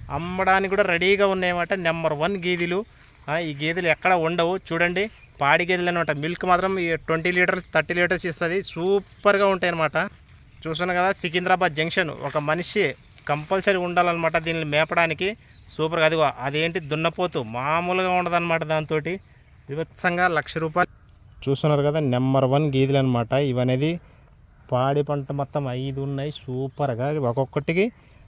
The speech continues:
ట్వంటీ, థర్టీ లీటర్స్ ఇస్తాయన్నమాట. ఈ దున్నపోతు చూసారా, ఇది ఎనభై వేలకు తీసుకొచ్చారనమాట. ఆ, దానికి మాత్రం చాలా కాస్ట్లీ అనమాట, రోజుకు ఐదు వందలు సంపాదిస్తది.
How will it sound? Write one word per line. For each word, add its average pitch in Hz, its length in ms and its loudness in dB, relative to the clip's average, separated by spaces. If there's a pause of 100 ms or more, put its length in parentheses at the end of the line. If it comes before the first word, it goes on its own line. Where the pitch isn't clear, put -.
(200)
ట్వంటీ, 160 400 6 (300)
థర్టీ 151 320 2
లీటర్స్ 165 360 0
ఇస్తాయన్నమాట. 147 460 0
ఈ 117 360 -4
దున్నపోతు 151 460 0
చూసారా, 160 240 2 (680)
ఇది 135 140 4 (120)
ఎనభై 139 280 6
వేలకు 160 200 6
తీసుకొచ్చారనమాట. 139 800 2 (960)
ఆ, 143 40 2 (280)
దానికి 147 360 2
మాత్రం 165 260 6 (420)
చాలా 135 260 0 (120)
కాస్ట్లీ 139 340 2
అనమాట, 151 280 4
రోజుకు 156 420 4
ఐదు 143 220 6
వందలు 156 260 4
సంపాదిస్తది. 135 640 2